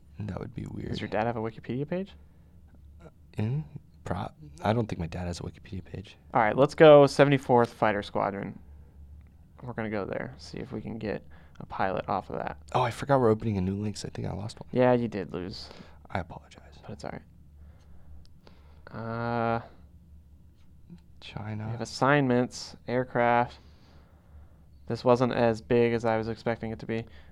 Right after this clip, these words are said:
Speaker 2: We might have to move on somewhere else. Um, ooh. We just wanna get a specific single pilot at this point.
Speaker 1: Yes.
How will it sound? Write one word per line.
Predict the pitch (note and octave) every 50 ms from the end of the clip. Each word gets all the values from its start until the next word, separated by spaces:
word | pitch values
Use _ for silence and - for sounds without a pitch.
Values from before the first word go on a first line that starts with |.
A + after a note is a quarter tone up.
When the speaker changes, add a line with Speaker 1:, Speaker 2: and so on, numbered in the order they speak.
| - - -
Speaker 2:
We | A2 A#2
might | A#2 A2+
have | A2+ A2
to | - A#2
move | A2+ A2+ A2+ A#2+
on | A2+ A2
somewhere | - A#2+ A2+ A2+ A2
else. | A2 A2 - - - - B2
Um, | B2 B2 B2 A#2+ A#2+ A#2+ A#2+ A#2+ A#2+ B2 - - - - - - - - - - - - - - - - - - - - - - - - - - - - - - - - - - - - - - - - - - - - - - -
ooh. | D#3+ A#2 A2 G#2 G#2 A#2+ C#3+ - - - - - - - - - - - - - - - - - - - - - - - - - - - - - - - - - - - - - - - B2+
We | B2
just | B2+ -
wanna | D3+ C#3+ C3
get | A#2+ B2+
a | B2 A2+
specific | - - - - - - - - - D3 C#3+ D3 D#3+ C#3+ D3
single | - - - - - C3 B2 B2+ B2 B2 A#2+
pilot | - - - G#2+ G#2+ G2 F#2+ F2+ - -
at | - -
this | - - -
point. | - - - - - - - - - - - -
Speaker 1:
Yes. | - G2+ F#2 - G#2 - - - - -